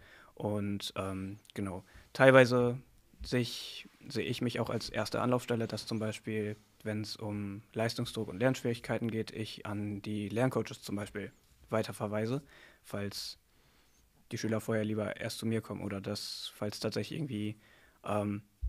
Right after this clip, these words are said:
ernste Streitigkeiten sind, dass man vielleicht ans Mobbing-Interventionsteam verweist und da vielleicht auch mit dem Schüler hingeht, falls der da nicht alleine hin möchte oder mit der Schülerin.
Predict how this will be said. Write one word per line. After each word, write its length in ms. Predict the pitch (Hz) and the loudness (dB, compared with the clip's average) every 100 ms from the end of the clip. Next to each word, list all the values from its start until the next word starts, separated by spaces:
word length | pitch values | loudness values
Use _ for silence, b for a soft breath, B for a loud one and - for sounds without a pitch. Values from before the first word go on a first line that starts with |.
| - - - | -6 -12 -4
ernste 340 | 113 113 - 123 | 2 4 2 0
Streitigkeiten 600 | - 113 - - 110 113 | 0 -2 -2 -2 0 0
sind, 220 | 110 101 | -2 -4
dass 100 | 101 | -4
man 100 | 107 | -4
vielleicht 240 | 104 107 | -2 -4
ans 200 | 175 156 | -4 -2
Mobbing-Interventionsteam 1200 | 117 110 110 104 - 110 107 123 123 - - 101 - _ _ _ _ _ | 0 0 0 -2 -4 -2 0 4 4 2 -6 -8 -10 _ _ _ _ _
verweist 500 | - 104 101 101 - | -6 -2 -2 -4 -4
und 360 | - 101 - - | -4 -4 -6 -6
da 120 | - | -6
vielleicht 320 | - 113 107 | -2 -2 0
auch 280 | 113 107 - b b b b b _ _ _ _ - | 0 0 -2 b b b b b _ _ _ _ 0
mit 220 | 117 113 | 2 2
dem 80 | 113 | 0
Schüler 200 | 117 110 | 0 2
hingeht, 280 | 113 110 | 2 0
falls 220 | - 110 - | 0 -2 -2
der 100 | 107 | -2
da 80 | |
nicht 160 | 104 - | -2 -2
alleine 280 | 107 110 107 | 0 2 2
hin 160 | 110 | 0
möchte 300 | 107 104 110 | -2 -2 -4
oder 140 | - 92 | -4 -6
mit 140 | 101 | -6
der 80 | 101 | -6
Schülerin. 440 | - 107 101 101 | -2 -2 -2 -4